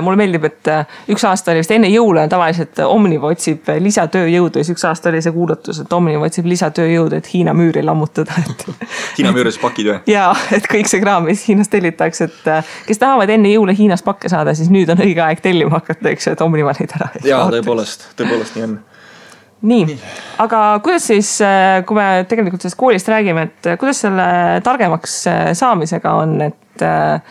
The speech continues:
Speaker 1: on mingid koolitused, äh, mõni e-kursus, mõni raamat?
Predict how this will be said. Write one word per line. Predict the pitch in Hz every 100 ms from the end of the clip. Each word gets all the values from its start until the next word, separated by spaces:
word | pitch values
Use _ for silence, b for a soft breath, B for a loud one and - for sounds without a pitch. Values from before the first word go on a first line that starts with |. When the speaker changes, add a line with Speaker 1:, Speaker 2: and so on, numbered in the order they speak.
| B B B B
Speaker 1:
on | - 294
mingid | 170 160 240 - -
koolitused, | 220 220 180 170 170 170 165 - - -
äh, | 165 160
mõni | 160 180 175 160
e-kursus, | - 196 175 180 160 160 165 151 - - -
mõni | 170 165 165 165 160 156 156
raamat? | 185 190 170 156 _ - -